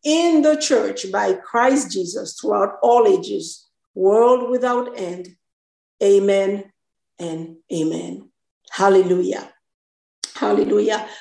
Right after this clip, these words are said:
I pray that this study has been a blessing to you. Please join us again next week as we go on to this second part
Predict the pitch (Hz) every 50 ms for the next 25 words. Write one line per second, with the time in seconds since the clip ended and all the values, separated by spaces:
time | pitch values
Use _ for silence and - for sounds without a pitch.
0 | - _ - - 190 - - 262 277 294 294 285 254 226 208 185 180 208 196 185
1 | - - - - - - - 247 214 196 190 - - 185 196 196 190 196 190 180
2 | 190 214 240 254 - - 311 294 294 294 294 294 285 294 294 294 294 - - -
3 | _ _ _ _ _ _ _ - 247 277 269 226 208 214 226 226 220 220 226 233
4 | 220 - 240 196 196 220 214 208 214 208 208 202 202 - - 214 226 233 240 240
5 | - - - - 220 214 196 202 208 - 214 208 220 220 214 208 190 196 185 -
6 | - - - - - - 285 302 294 294 294 277 - - - 214 - - - -